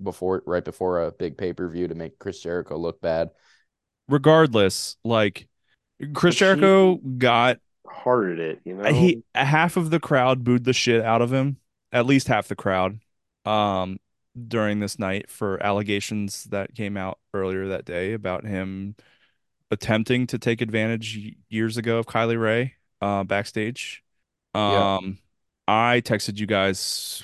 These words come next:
Speaker 2: when I found out about it, said, "I'm not gonna have an opinion on this until more stuff comes out." So that's where I'll leave it.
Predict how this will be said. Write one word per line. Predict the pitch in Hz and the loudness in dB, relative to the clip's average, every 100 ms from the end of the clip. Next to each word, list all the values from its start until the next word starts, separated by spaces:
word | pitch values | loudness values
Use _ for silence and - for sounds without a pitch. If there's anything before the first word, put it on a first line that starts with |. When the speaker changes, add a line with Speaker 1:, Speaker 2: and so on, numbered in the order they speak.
| - | -16
Speaker 2:
when | 104 107 101 95 95 95 95 92 | -8 -4 -2 -2 -4 -4 -6 -6
I | 95 90 | -6 -6
found | - 98 90 | -6 -6 -4
out | 90 | -4
about | 92 92 | -2 -2
it, | 104 | -4
said, | - 98 92 90 | -4 -2 -2 -4
"I'm | 95 104 | -4 -4
not | 101 | -4
gonna | - 101 | -4 -4
have | 98 95 | -2 -4
an | 92 | -6
opinion | - 95 95 | -8 -8 -8
on | 92 95 | -8 -8
this | 95 90 | -8 -8
until | 98 90 92 92 90 90 90 113 _ - | -10 -10 -6 -6 -6 -6 -8 -12 _ -12
more | 95 92 | -10 -8
stuff | 90 - - | -8 -10 -12
comes | - 92 | -12 -14
out." | 98 - - | -14 -16 -12
So | 92 85 | -10 -8
that's | 92 107 - | -4 -4 0
where | 107 | 2
I'll | 98 | 2
leave | 92 92 | 0 -2
it. | 95 | -2